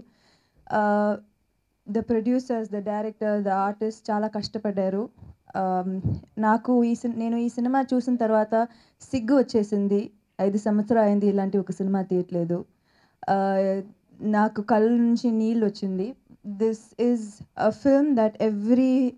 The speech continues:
uh, family Every family should watch, whether, uh, వాళ్ళకి, um, uh, girl, baby ఉ-, ఉందా లేదా, ఈ, every family should watch this film.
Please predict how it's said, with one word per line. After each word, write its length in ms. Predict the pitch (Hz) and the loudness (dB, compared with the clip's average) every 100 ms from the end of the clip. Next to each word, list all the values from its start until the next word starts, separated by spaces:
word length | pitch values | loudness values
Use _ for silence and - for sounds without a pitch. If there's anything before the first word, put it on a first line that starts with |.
| - | -4
uh, 360 | 208 202 202 196 - | 0 2 2 0 -4
family 540 | - 254 247 247 214 185 - - _ _ _ _ _ | -2 2 4 4 2 -2 -8 -20 _ _ _ _ _
Every 320 | 226 226 254 | 0 2 2
family 420 | 262 254 226 233 247 | 2 2 2 4 4
should 220 | 240 208 | 2 2
watch, 280 | 208 208 208 208 | 4 4 0 -2
whether, 260 | 214 220 220 202 | 0 2 2 2
uh, 160 | 190 190 | 0 0
వాళ్ళకి, 400 | 196 190 196 202 190 185 180 | 0 -2 -4 -4 -2 -2 -2
um, 200 | 180 185 185 - - - - - | -4 -6 -4 -4 -4 -6 -8 -4
uh, 220 | 180 180 175 196 | -2 -2 -2 2
girl, 220 | 202 202 | 6 6
baby 340 | 196 196 190 202 | 4 2 2 2
ఉ-, 260 | 190 175 - _ _ - | 2 -2 -6 _ _ -4
ఉందా 320 | 214 214 220 | -2 2 2
లేదా, 360 | 214 202 202 202 | 2 0 0 -2
ఈ, 120 | 208 - - - _ | -4 -6 -10 -20 _
every 280 | 226 214 262 | -2 0 0
family 640 | 254 233 226 220 208 214 - - | -2 -4 -6 -6 -6 -8 -12 -8
should 180 | 233 196 | -4 0
watch 240 | 196 202 | 0 -2
this 160 | - 202 | -8 -12
film. 240 | - 180 | -8 -8